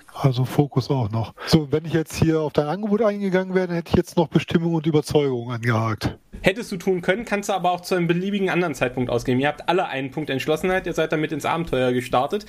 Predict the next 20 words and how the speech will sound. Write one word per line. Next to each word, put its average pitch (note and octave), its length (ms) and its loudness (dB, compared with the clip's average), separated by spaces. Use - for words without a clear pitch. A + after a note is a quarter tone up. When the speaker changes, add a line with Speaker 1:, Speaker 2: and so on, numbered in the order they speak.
Speaker 2:
Äh, F3+ 80 4
damit F3 260 2
ihr A3 80 2
das E3+ 180 0
tun E3 280 0
könnt, A#3 300 0
müsst G3 240 0
ihr F#3+ 80 2
mir D#3+ 140 2
nur A3+ 240 2
verkaufen G#3 500 0
bei E3 100 2
einer E3 200 -2
Aufgabe, E3 640 2
dass D3 180 2
das, G#3 220 2
was G3 120 2
ihr F#3+ 100 4
gerade F3 300 2
macht - 500 -4